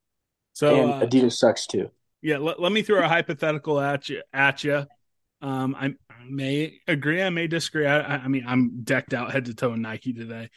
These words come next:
Speaker 1: Um, if, if you're, what, what, is there a dollar figure where you would say, "Yes, I, I would make the change to Under Armour"? Hey,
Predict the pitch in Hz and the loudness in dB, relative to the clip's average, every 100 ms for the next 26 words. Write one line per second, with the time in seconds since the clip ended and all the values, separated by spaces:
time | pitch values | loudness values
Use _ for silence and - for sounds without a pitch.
0 | - - - - 151 147 139 117 - - | -20 -20 -20 -4 2 4 2 -2 -6 -20
1 | - _ _ - 170 160 - - 160 - | -20 _ _ -2 0 0 -2 -6 -6 -4
2 | 147 175 214 214 208 214 156 170 165 - | -2 4 6 6 4 0 -4 -4 -6 -2
3 | 170 160 247 214 147 156 160 147 - 147 | 2 2 4 4 4 4 4 2 0 -2
4 | 139 135 131 135 139 131 135 123 120 139 | 2 2 2 2 2 0 -4 -4 0 0
5 | 131 117 - - 139 147 156 127 139 156 | 0 -4 -10 -6 2 4 2 2 2 2
6 | 143 135 139 139 127 - 139 131 120 - | 0 0 -2 -2 -8 -2 0 0 -2 -12
7 | - 156 135 139 131 123 120 120 120 120 | 0 2 2 0 -4 -4 -8 -6 -4 -6
8 | 117 _ _ _ _ 156 156 143 131 | -10 _ _ _ _ 2 4 2 -2